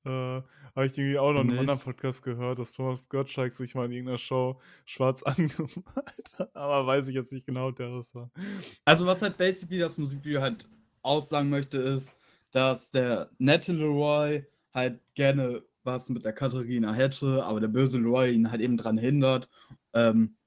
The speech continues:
Speaker 2: das halt hier porträtiert, indem der böse Leroy ihn halt die ganze Zeit tötet.
Speaker 1: Hör auf, meine
Speaker 2: Und
Speaker 1: Wörter
Speaker 2: am
Speaker 1: zu klauen.
Speaker 2: Und, äh, am Ende sieht man dann,
Speaker 1: <laughs>
Speaker 2: wie der böse Leroy den lieben Leroy in den, äh, Gips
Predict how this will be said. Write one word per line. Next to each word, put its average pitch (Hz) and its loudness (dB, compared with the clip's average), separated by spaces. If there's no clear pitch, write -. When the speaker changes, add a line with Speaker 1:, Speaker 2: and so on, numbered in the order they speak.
Speaker 2:
das 123 0
halt 131 4
hier 135 0
porträtiert, 131 -2
indem 117 4
der 113 0
böse 120 -2
Leroy 117 2
ihn 120 2
halt 117 -4
die 120 -2
ganze 117 0
Zeit 107 -10
tötet. 123 -2
Speaker 1:
Hör 120 -2
auf, 120 -4
meine 123 0
Speaker 2:
Und 117 8
Speaker 1:
Wörter 110 4
Speaker 2:
am 117 0
Speaker 1:
zu 113 -8
klauen. 117 -8
Speaker 2:
Und, 123 4
äh, 123 0
am 117 2
Ende 127 0
sieht 127 -4
man 135 2
dann, 127 2
Speaker 1:
<laughs> - -
Speaker 2:
wie 123 2
der 120 4
böse 139 2
Leroy 131 4
den 127 -2
lieben 131 0
Leroy 127 0
in 117 2
den, 117 4
äh, 117 -2
Gips 123 -4